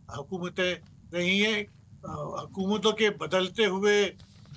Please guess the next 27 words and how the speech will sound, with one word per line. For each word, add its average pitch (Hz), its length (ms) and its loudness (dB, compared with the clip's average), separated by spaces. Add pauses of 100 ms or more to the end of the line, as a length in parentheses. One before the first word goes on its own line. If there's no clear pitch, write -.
(680)
बदलने 208 440 2
के 233 160 0
बावजूद 190 800 0 (520)
रिश्तों 185 460 -6
में 226 340 0 (380)
कोई 226 160 2
लंबे 202 360 2
समय 214 320 -2
तक 214 260 -4 (800)
खास 208 580 2
बदलाव 190 400 2
नहीं 185 220 0
आया। 123 180 -4 (920)
अ, 156 140 -10
तो 185 260 -4
मेरी 233 300 4
उम्मीद 240 320 2
ये 220 160 4
है 254 140 2
कि 254 120 -6
क्योंकि 208 320 -6
बो-, 185 300 -2
भारत 190 400 0
और 208 60 -2
पाकिस्तान 196 460 -2
दोनों 196 340 -2
में 214 220 -2